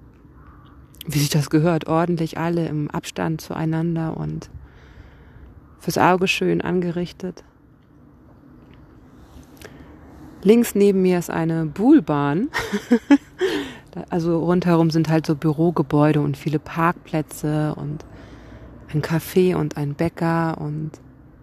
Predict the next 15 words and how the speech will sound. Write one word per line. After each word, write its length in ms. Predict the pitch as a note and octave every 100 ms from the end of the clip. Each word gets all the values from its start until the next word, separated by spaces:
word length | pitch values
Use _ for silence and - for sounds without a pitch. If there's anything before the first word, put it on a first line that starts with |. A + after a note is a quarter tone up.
| - - - - - - - - - - - - - - - - - - - - - - - - - - - -
aber 100 | E3+
es 120 | -
hat 80 | G3+
eine 120 | G3
südländische 560 | E3 A3 G#3+ F#3+ F3+ F#3+
Stimmung, 500 | - - A3 G3 D3
weil 160 | D3+ D3+
die 80 |
Sonne 260 | D#3 F3 A3+
scheint 280 | - G3+ F#3+
mir 100 | F#3
grad 300 | E3 D#3+ D#3+
ins 220 | E3 -
Gesicht 540 | - D3 G3+ - - -
und, 380 | D#3+ D#3 D#3